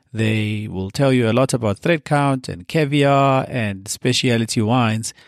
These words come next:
but they are not top-notch investigators. So they will do a basic investigation to the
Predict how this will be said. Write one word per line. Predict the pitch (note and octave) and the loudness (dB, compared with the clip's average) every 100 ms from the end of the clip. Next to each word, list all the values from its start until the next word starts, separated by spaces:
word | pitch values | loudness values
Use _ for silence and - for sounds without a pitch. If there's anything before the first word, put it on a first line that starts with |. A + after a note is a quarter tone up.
| - _ _ | -20 _ _
but | C#3+ C#3+ | -4 -2
they | D#3 D3+ | 0 0
are | |
not | D3 D3+ - | 2 0 0
top-notch | C3+ - B2 A#2 - | -2 0 -2 -2 -2
investigators. | G#2 G#2 - G#2 G#2 F#2+ G2+ - F2+ | -4 -4 -4 -6 -2 -2 -2 -6 -6
So | - - - - - - _ | -4 -2 -2 -4 -14 -20 _
they | B2+ D#3+ | 0 2
will | F#3+ E3 - | 2 2 2
do | D3 D#3 | 2 2
a | C#3+ | 0
basic | A#2+ - B2+ D3 D#3+ - D#3+ - - | -4 -2 2 2 2 0 -4 -6 -8
investigation | A#2 G#2 B2 - A#2+ A#2 A#2 A#2+ - B2+ A#2 | -4 0 -2 -2 -4 -2 0 0 0 -2 -4
to | C3 | -4
the | A2+ | -2